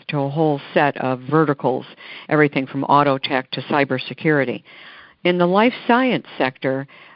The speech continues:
there are three areas where we are particularly distinguished in terms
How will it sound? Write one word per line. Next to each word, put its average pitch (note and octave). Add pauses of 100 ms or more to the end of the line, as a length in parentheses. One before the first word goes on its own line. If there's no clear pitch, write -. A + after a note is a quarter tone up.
(120)
there G3
are G3 (180)
three A#3+
areas F3
where D#3
we D#3
are C#3+
particularly G#3+
distinguished F3 (600)
in E3+
terms G3